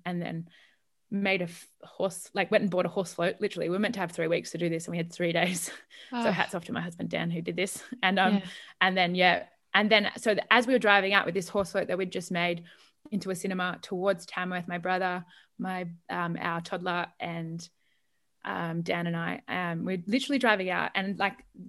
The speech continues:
Speaker 1: it's still burning either side of the road. <laughs> There's, like, logs burning and trees burning, and we're just driving out of the valley <laughs> like, "Okay, well, this is a strange feeling, isn't it?
Speaker 2: <laughs>
Speaker 1: Off we go to Tamworth."
Speaker 2: Yeah.
Speaker 1: <laughs> And things are burning still.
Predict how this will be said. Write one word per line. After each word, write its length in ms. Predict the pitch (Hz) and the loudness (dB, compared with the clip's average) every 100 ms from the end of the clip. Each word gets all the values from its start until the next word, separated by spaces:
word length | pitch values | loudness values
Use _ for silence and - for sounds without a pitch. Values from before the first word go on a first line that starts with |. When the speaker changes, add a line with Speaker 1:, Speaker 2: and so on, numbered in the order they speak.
| - | -2
Speaker 1:
it's 240 | 202 - | -2 -4
still 220 | - 247 | 4 4
burning 440 | 208 180 190 185 175 | 6 4 4 2 0
either 200 | 180 175 | 0 2
side 280 | 180 180 | 4 4
of 60 | 180 | 4
the 100 | 170 | 2
road. 220 | 165 240 | 6 6
<laughs> 80 | 285 | 8
There's, 220 | 269 - | 6 6
like, 180 | 247 - | 6 4
logs 380 | 196 202 202 180 | 4 4 4 2
burning 400 | 202 208 202 196 | 2 2 2 -2
and 120 | 190 | -4
trees 340 | - 190 202 180 | 2 4 4 4
burning, 340 | 190 185 180 | 2 4 0
and 80 | 185 | -2
we're 60 | |
just 200 | 190 196 | -2 -2
driving 360 | - - - 185 | -2 0 0 0
out 100 | 190 | 2
of 60 | 190 | 2
the 80 | |
valley 280 | 175 185 190 | 4 8 8
<laughs> 120 | - | 8
like, 240 | 226 - - - - - _ _ | 6 2 -4 -16 -20 -20 _ _
"Okay, 440 | 294 370 392 226 | 2 8 10 10
well, 80 | 165 | 8
this 160 | 214 240 | 4 2
is 260 | 185 170 - | 0 -2 -12
a 40 | |
strange 520 | - - 170 180 190 - | -10 2 4 6 2 2
feeling, 340 | 208 262 294 | 6 6 6
isn't 160 | 285 214 | 6 4
it? 140 | 170 143 | 4 0
Speaker 2:
<laughs> 100 | - | 0
Speaker 1:
Off 200 | 208 - | 0 4
we 60 | 254 | 6
go 100 | 262 | 8
to 100 | 240 - | 6 2
Tamworth." 580 | - 240 320 185 196 262 | 2 4 6 6 6 4
Speaker 2:
Yeah. 220 | 170 147 247 - - | 2 2 0 -4 -14
Speaker 1:
<laughs> 220 | - - | -12 -4
And 100 | 196 | 2
things 220 | 247 240 | 8 8
are 80 | 254 | 6
burning 400 | 247 269 269 233 | 4 6 8 6
still. 340 | 240 160 170 | 4 0 0